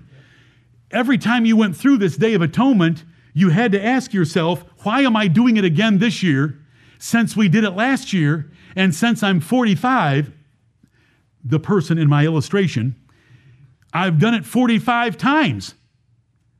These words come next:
Because all it did is remind you of sin. It reminded you that there had not been atonement made with God. God still had your sins against you.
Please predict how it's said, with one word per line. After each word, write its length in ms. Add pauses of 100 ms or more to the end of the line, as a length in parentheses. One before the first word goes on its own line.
Because 320
all 240
it 100
did 160
is 140
remind 480
you 220
of 160
sin. 420 (800)
It 160
reminded 540
you 100
that 140
there 140
had 180
not 260
been 120
atonement 500
made 200
with 160
God. 380 (1000)
God 380 (280)
still 380
had 320
your 200
sins 600 (680)
against 480
you. 240